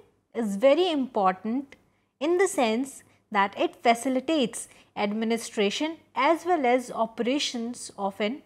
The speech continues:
enterprise. By grouping work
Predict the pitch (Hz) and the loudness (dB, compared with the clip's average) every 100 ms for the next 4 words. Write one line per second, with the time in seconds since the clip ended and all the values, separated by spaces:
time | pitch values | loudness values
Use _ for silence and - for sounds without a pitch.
0 | - 196 - 190 180 156 175 - - _ | -10 -8 -8 -8 -8 -8 -10 -20 -20 _
1 | _ _ _ _ - 233 330 311 294 285 | _ _ _ _ -4 2 4 4 -2 0
2 | 403 381 214 214 196 185 - | 0 0 0 2 0 -2 -12